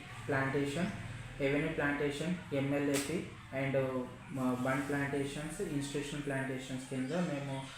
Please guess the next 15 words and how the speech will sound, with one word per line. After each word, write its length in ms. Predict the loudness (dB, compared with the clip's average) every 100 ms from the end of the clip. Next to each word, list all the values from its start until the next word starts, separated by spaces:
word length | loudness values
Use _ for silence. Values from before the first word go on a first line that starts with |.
| -8 -4
ఇప్పుడు 220 | -2 0 0 -4 -10 -4 2
ఎయిట్ 200 | 4 4
థౌజండ్ 420 | 2 0 0 0
వరకు 300 | 0 0 0
మేము 600 | 0 2 0 0 -2 -2 -6 -6
ఎస్టిమేట్ 420 | -4 -2 -2 -2
చేసినాం 340 | -2 -4 -6 -6
అన్నట్టు. 400 | -6 -6 -4 -4
ఒక 220 | -2 -2
ఫోర్ 180 | 0 0 2
థౌజండ్ 300 | 0 2 -2
వచ్చేసి 540 | -4 -6 -6 -6 -6 -8 -14 -12 -2
మేము 540 | 2 4 4 2 2 2
నెక్స్ట్ 320 | 2 2 2
ఇయర్కి 400 | 4 6 4 -2